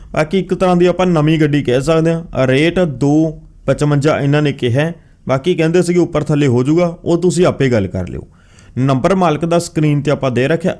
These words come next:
ਅਠਾਸੀ ਚਾਰ ਸੌ ਸੱਤਰ ਸੋਲਾਂ ਜ਼ੀਰੋ ਗਿਆਰਾਂ। ਜਿਹੜੀ ਸੈਕਿੰਡ ਗੱਡੀ ਆਪਾਂ ਲੈ ਕੇ ਤੁਹਾਡੇ ਖਾਤਰ ਪਹੁੰਚੇ ਹਾਂ, ਦੂਸਰੇ ਨੰਬਰ ਤੇ ਆਪਣੇ ਕੋਲੇ ਸਵਿਫਟ ਪਹੁੰਚੀ ਹੈ।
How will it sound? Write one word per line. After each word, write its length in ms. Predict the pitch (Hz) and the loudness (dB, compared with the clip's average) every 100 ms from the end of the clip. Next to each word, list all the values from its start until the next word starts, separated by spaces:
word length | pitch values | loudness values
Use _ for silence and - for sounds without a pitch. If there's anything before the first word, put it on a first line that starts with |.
| - | -6
ਅਠਾਸੀ 420 | 139 135 131 - 180 | -2 0 -2 0 -2
ਚਾਰ 200 | 165 131 | 0 -2
ਸੌ 200 | - 143 143 | -2 -6 -8
ਸੱਤਰ 460 | - 123 120 156 156 | -6 -6 -2 -4 -4
ਸੋਲਾਂ 360 | - 147 147 | -2 0 0
ਜ਼ੀਰੋ 260 | 131 127 151 160 - - | 0 0 -2 -4 -12 -6
ਗਿਆਰਾਂ। 420 | 127 135 95 85 80 - _ _ - - - - | -4 -2 -2 -4 -12 -20 _ _ -20 -20 -16 -4
ਜਿਹੜੀ 220 | 143 190 | 0 0
ਸੈਕਿੰਡ 580 | 196 151 139 139 180 180 170 151 | 0 0 0 2 2 2 0 -2
ਗੱਡੀ 220 | 127 127 | 0 2
ਆਪਾਂ 220 | 143 135 131 | 0 2 0
ਲੈ 160 | 117 | 0
ਕੇ 160 | 113 139 | 0 -2
ਤੁਹਾਡੇ 280 | 160 131 104 | 0 0 0
ਖਾਤਰ 280 | 107 - - | -2 -4 -6
ਪਹੁੰਚੇ 420 | 135 143 143 180 | -4 -4 0 0
ਹਾਂ, 100 | 175 | 0
ਦੂਸਰੇ 520 | 139 135 135 170 190 | -2 0 0 2 2
ਨੰਬਰ 320 | 175 143 147 | 2 0 -2
ਤੇ 140 | 147 156 | 0 -2
ਆਪਣੇ 280 | 147 139 | -2 -4
ਕੋਲੇ 180 | 135 147 | -2 -2
ਸਵਿਫਟ 480 | 151 - 131 143 - | -2 -4 -2 -2 -4
ਪਹੁੰਚੀ 500 | - 127 110 - | -4 -2 -4 -4
ਹੈ। 80 | 90 | -8